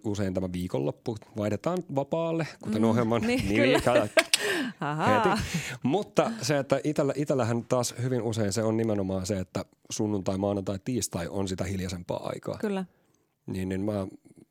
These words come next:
Speaker 1: mä oon aina siihen ottanut tavallaan sen oman viikonlopun yleensä.
Speaker 2: Kyllä. Joo, siis koska viikonloput paljon menee töitten merkeissä, että joskus on parhaimmillaan tai pahimmillaan, se on se sunnuntai on se ainoa vapaa. Ja mulla on ollut aina kans maanantaisin opetusta, paitsi nykyään, niin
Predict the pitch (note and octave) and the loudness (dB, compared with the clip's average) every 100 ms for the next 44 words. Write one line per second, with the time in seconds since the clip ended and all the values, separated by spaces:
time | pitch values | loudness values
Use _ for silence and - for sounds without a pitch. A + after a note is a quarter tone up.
0 | - G#2 G2+ G2 - - - - G2+ G2 | -12 -8 -8 -10 -16 -20 -18 -10 -8 -4
1 | A#2+ A#2 F2+ G2 G2 G2 F#2 - G2 G#2 | -2 -2 -4 -6 -6 -8 -6 -6 -4 -4
2 | A2+ C3 G#3 B2 F2+ F2+ - - - - | -4 -6 -6 -6 -6 -8 -10 -12 -12 -12
3 | - - - - - A#3 G#3 G3 _ _ | -12 -12 -12 -14 -6 -4 -4 -6 _ _
4 | - - C4 A3+ F#3+ G3 - G#3+ G3+ F3 | -18 -4 -2 -2 -4 -6 -4 -2 0 0
5 | E3 - F3+ F#3 F3 E3+ E3 E3 - D3+ | -2 -4 -4 -2 -2 -4 -2 -4 -2 -4
6 | C3+ - C#3 C#3 D3+ - D3+ - E3 - | -4 -6 -6 -4 -6 -4 -6 -4 -6 -4
7 | D#3+ D#3+ - D#3 D3+ D3+ D3+ D3+ D#3 D3+ | -4 -4 -4 -4 -2 -4 -2 -2 -4 -4
8 | D3+ D3+ D#3 D3 D3 D3 D3 - - D#3 | -4 -4 -4 -4 -6 -6 -8 -12 -12 -8
9 | D#3+ F#3 E3+ D3 - - F3 - F3+ E3 | -6 -4 -2 -4 -4 -6 -6 -6 -6 -6
10 | - E3 E3 D#3+ _ - - - - - | -6 -4 -6 -6 _ -20 -20 -20 -20 -6
11 | E3+ E3 D3+ D#3+ E3+ F3 F3 F3 F#3 F3 | -2 -2 -2 -2 -2 -4 -4 -4 -2 -2
12 | E3+ E3+ E3 E3 D#3+ D#3 D3+ - D3 - | -2 -4 -2 -2 -2 -4 -6 -4 -6 -6
13 | D3 C#3 - D#2 F2+ F#2 F#2 | -8 -8 -8 -8 -6 -8 -10